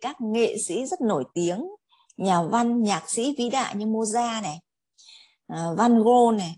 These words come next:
Beethoven này, Hemingway này. Nhiều người trong số họ dường như rối loạn về cảm xúc. Vì sao ạ? Bạn cũng đoán được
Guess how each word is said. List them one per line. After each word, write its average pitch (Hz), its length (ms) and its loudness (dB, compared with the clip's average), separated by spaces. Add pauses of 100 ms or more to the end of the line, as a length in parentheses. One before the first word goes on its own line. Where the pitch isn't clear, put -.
Beethoven 233 800 -2
này, 151 200 -6 (180)
Hemingway 233 680 0
này. 156 160 -4 (920)
Nhiều 240 360 4
người 226 480 0
trong 247 280 -12
số 214 280 -10
họ 269 360 -6 (380)
dường 196 560 6
như 220 200 2
rối 196 360 -4
loạn 285 260 -8 (520)
về 180 260 0
cảm 165 220 -2
xúc. 262 240 0 (720)
Vì 214 140 6
sao 240 380 0
ạ? - 180 -6 (440)
Bạn 208 260 -6
cũng 226 220 -2
đoán 233 320 4
được 262 300 0